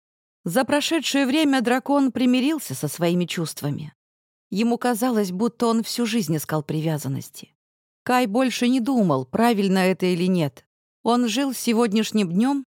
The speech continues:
радуясь, что не одинок. "Как думаешь, что это за тварь?" спросила Анна. "Хищник", просто ответил дракон. "Ну, это понятно. Похож на здорового ящера",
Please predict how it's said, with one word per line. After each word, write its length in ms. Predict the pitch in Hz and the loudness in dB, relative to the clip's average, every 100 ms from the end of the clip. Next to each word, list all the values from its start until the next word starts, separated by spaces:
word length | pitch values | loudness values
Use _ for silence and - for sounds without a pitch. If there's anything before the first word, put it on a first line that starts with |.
| _ - | _ -6
радуясь, 520 | 196 220 208 220 214 | 0 0 2 0 0
что 220 | - 208 | -2 0
не 140 | 208 202 | 2 0
одинок. 600 | 185 196 175 131 - - _ _ _ _ _ _ - | 0 0 0 -2 -6 -20 _ _ _ _ _ _ 0
"Как 280 | 330 269 | 0 2
думаешь, 400 | 196 214 196 190 | 2 2 2 0
что 240 | - - 349 | -2 -2 0
это 240 | 311 214 | 2 2
за 120 | 196 | 2
тварь?" 380 | 220 202 160 - _ _ _ _ | 0 0 -2 -4 _ _ _ _
спросила 600 | - - 180 170 175 165 - | -14 -4 -2 -2 -2 -2 -2
Анна. 440 | 170 160 143 135 _ _ _ _ _ _ _ | -2 -2 -4 -8 _ _ _ _ _ _ _
"Хищник", 640 | - 320 - - 123 - _ _ _ _ | -2 0 0 -2 -4 -6 _ _ _ _
просто 360 | 196 190 - 180 | 0 2 2 0
ответил 420 | 160 170 - 170 | 2 0 0 0
дракон. 500 | 190 185 165 143 131 _ _ _ _ _ _ _ | 0 -2 -2 -2 -4 _ _ _ _ _ _ _
"Ну, 180 | 311 370 | 0 2
это 220 | 370 381 | 2 0
понятно. 720 | - 403 262 233 - 240 175 - _ _ _ - | 0 2 4 2 2 0 0 -6 _ _ _ -4
Похож 380 | 226 233 226 | 0 2 0
на 140 | 226 220 | 2 2
здорового 480 | 233 233 233 220 277 | 4 4 4 4 2
ящера", 580 | 254 185 - 147 135 | 2 2 0 -6 -10